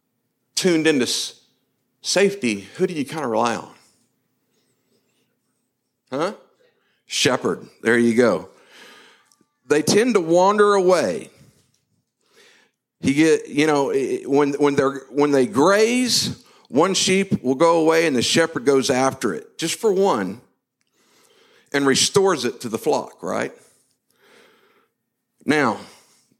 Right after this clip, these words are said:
there's a couple other things about sheep I wanna share with you. Bugs, nasty bugs,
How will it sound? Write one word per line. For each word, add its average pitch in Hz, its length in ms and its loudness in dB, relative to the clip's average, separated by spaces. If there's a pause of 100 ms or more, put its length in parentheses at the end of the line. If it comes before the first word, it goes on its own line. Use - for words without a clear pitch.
(280)
there's 160 220 -2
a - 40 -10
couple 214 260 0
other 196 140 0
things 147 220 -2
about 107 200 -2
sheep 123 200 -2
I 110 40 -2
wanna 104 140 -2
share 104 200 -2
with 90 220 -4
you. 64 100 -10 (180)
Bugs, 131 800 -6 (580)
nasty - 420 -4
bugs, - 840 -4